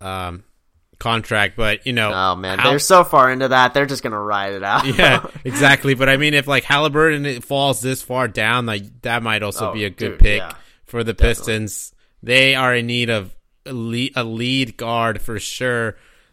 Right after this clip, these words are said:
Speaker 1: They paid all that money to Reggie Jackson. He just left them in the dust and never gave them
Speaker 2: <laughs>
Speaker 1: anything back.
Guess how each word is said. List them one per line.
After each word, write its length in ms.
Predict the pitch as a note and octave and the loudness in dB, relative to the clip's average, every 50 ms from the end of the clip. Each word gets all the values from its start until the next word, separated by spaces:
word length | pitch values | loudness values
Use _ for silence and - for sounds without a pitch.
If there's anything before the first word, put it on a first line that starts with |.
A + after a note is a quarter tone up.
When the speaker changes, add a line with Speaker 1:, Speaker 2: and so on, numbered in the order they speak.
| _ - | _ -10
Speaker 1:
They 80 | A2+ G#2 | -4 0
paid 180 | A#2+ C3+ D3 | 0 2 2
all 80 | D3+ D3 | 2 0
that 140 | C#3+ C#3+ C#3 C3 | 0 0 0 0
money 200 | C3+ C#3 C3+ A#2+ | -4 -6 -6 -6
to 100 | A#2+ A#2 | -6 -4
Reggie 320 | A#2 B2 B2 G#2+ A#2 A2 | -2 -2 -2 -2 -4 -6
Jackson. 500 | F#2+ A#2+ A#2+ A#2 A#2 - - B2 G#2+ G#2 | -4 -2 -2 -2 -2 -4 -6 -8 -8 -8
He 180 | G2 G#2 A#2 A#2 | -8 -8 -8 -8
just 200 | G#2 A2 G2+ F#2 | -8 -8 -8 -8
left 380 | F#2+ F#2+ G2 G#2+ A2 A2 - - | -10 -8 -4 -4 -6 -6 -6 -10
them 140 | A2+ G#2 | -10 -10
in 80 | G2+ G2 | -10 -10
the 80 | G2+ F#2 | -10 -12
dust 440 | F2+ G#2 G#2 G2+ G2+ F#2+ - - | -8 -6 -4 -4 -4 -6 -8 -12
and 80 | G2 F#2+ | -10 -8
never 220 | G2 G2+ F#2+ G2 | -6 -6 -6 -6
gave 240 | - - G#2 G2 F#2+ | -6 -4 -4 -4 -2
them 240 | - G#3+ A3 A#3+ - | 0 0 0 0 -2
Speaker 2:
<laughs> 40 | - | -2
Speaker 1:
anything 580 | A3+ A3 A3 G#3+ - - - A2 G#2 G2 G2 F#2+ | -4 -6 -6 -6 -10 -10 -10 -10 -8 -8 -10 -12
back. 560 | - A#2 G#2+ G2 G2 F#2+ F2+ - - - | -10 -8 -6 -4 -2 -2 -4 -6 -8 -16